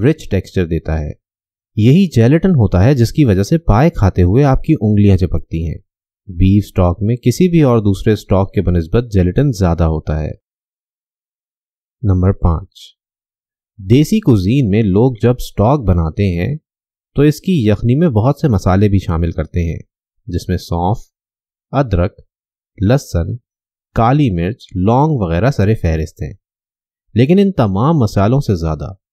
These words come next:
जो चीज़ actually स्टॉक को तकवीत देती है वो है साबुत प्याज। प्याज के बगैर मुझे स्टॉक का जायका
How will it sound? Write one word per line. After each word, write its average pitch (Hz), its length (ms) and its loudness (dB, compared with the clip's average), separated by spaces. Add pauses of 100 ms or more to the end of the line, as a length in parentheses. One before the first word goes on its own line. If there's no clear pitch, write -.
(180)
जो 98 160 0
चीज़ 127 420 -2
actually 147 440 -2
स्टॉक - 400 -4
को 139 100 -2 (160)
तकवीत 151 420 0
देती 85 340 -6
है 120 140 2
वो 92 240 2
है 120 140 4
साबुत 90 540 -2
प्याज। 76 380 -6 (1200)
प्याज 139 320 2
के 202 140 0
बगैर 95 380 0
मुझे 117 280 2
स्टॉक 123 440 -2
का 160 160 2
जायका 87 360 0